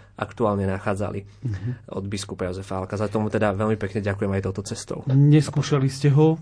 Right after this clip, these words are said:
Speaker 2: pozvať ako účastníka regaty?
Speaker 1: No, e, ja aj osobne, hej, ale podľa mňa v tomto by mohol Juraj povedať viac, že, že, alebo možno aj sám on.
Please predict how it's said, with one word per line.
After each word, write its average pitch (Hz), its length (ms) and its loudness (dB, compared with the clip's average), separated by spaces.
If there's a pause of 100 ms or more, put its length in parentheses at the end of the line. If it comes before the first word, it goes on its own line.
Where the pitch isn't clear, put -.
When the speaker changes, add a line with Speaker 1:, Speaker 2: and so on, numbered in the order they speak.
(100)
Speaker 2:
pozvať 139 560 0
ako 131 260 2
účastníka 135 560 0
regaty? 151 240 0
Speaker 1:
No, 135 300 8
e, 131 400 2
ja 123 320 0
aj 131 180 0
osobne, 131 460 2
hej, 110 320 4
ale 113 420 2
podľa 131 280 2
mňa 127 200 2 (300)
v 117 80 -4
tomto 127 240 -2
by 120 100 2
mohol 120 240 4
Juraj 117 280 4
povedať 113 320 4
viac, 110 200 2
že, 107 320 -2
že, 107 220 -2
alebo 107 480 -2
možno 120 320 0
aj 113 80 2
sám 120 240 2
on. 131 320 4